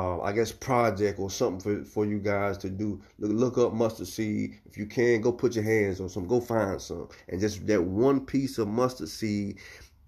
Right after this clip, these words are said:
that's the, that's all the faith that we need to manifest a lot of things in our lives.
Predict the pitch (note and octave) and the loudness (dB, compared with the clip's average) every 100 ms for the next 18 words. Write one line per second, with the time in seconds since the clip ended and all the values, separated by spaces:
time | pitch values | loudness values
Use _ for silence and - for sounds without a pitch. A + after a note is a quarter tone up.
0 | - - _ - C3 B2+ F2+ F#2+ - G#2 | -20 -20 _ 2 2 4 0 0 0 2
1 | A#2 - G2+ G#2+ A2+ G#2 F#2 G#2+ G#2+ F#2+ | 2 2 4 6 4 2 0 0 0 0
2 | G2 G2+ G2+ G2+ G2+ F#2+ F2+ F#2 F#2+ F2+ | -2 0 -2 -2 -2 -2 -4 -2 -4 -4
3 | - F#2 F#2 F2 F2+ F#2 F2+ F2+ F#2+ F#2 | -4 -4 -4 -4 -4 -4 -4 -2 -2 -4
4 | F#2 F#2 G2 F#2+ F#2 A1+ - | -4 -4 -2 -4 -6 -10 -16